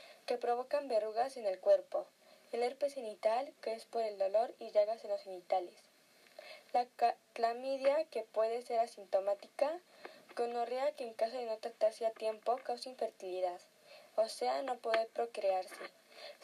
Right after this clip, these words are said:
sida, el V I H, el virus de inmunodeficiencia humana, ocasiona el sida,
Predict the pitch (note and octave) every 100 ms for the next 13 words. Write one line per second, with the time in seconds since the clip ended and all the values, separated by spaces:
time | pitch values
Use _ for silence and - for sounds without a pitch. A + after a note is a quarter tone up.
0 | - B3+ A#3+ G#3 - - A3 G#3+ - A#3+
1 | C4 B3 A3+ A#3 - C4+ D4+ A#3+ A3 G#3+
2 | A#3 B3+ - A3+ G#3+ G3+ G3+ G3+ G#3 G3
3 | G3 G3 - G3 - G#3+ A#3 C4 B3+ A3+
4 | A3 C4+ - - - - A#3+ A#3 A3+ A3+
5 | A3+ A#3 - C4+ C4